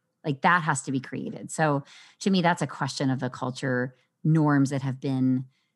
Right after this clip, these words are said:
uh, recognized, rewarded. You know, you and I know some of those are very toxic. You can't fail here.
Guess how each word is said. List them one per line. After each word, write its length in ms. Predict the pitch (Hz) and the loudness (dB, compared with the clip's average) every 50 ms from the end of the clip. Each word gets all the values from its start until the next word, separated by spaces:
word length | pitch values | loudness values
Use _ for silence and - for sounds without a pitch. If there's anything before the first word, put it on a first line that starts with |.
| _ _ - | _ _ -8
uh, 180 | 135 131 127 131 | -6 -4 -4 -2
recognized, 800 | 131 143 135 135 135 156 143 151 151 139 139 135 135 135 131 131 - | -2 -2 -2 -2 -2 -4 -2 0 0 2 2 2 2 0 -2 -2 0
rewarded. 840 | 143 135 123 131 139 131 135 135 135 135 131 131 131 131 120 131 139 131 135 131 - _ _ - | 0 0 0 0 0 0 2 2 2 0 0 0 0 0 0 0 -2 -2 -4 -4 -8 _ _ -6
You 180 | - 170 156 147 | -4 -2 0 0
know, 60 | 147 | 0
you 200 | 143 143 156 165 | 0 -2 -2 0
and 100 | 175 175 | 0 2
I 100 | 160 151 | 2 2
know 260 | 156 170 180 165 147 | 2 0 0 0 -2
some 200 | 143 - 151 151 | -2 -2 -2 -2
of 80 | 147 143 | -2 -2
those 200 | 147 139 139 151 | -4 -4 -4 -4
are 40 | |
very 220 | 139 147 139 143 139 | -4 -4 -4 -4 -4
toxic. 540 | - - 165 196 - - - - - - _ _ _ _ _ _ _ _ - | -4 -4 -6 -4 -6 -8 -10 -12 -14 -18 _ _ _ _ _ _ _ _ -8
You 100 | 160 143 | -8 -4
can't 260 | - - 165 - - | 0 0 0 0 0
fail 280 | - - 170 160 165 | 0 0 2 4 4
here. 420 | 175 139 - - - - - - | 2 0 -2 -4 -6 -6 -8 -10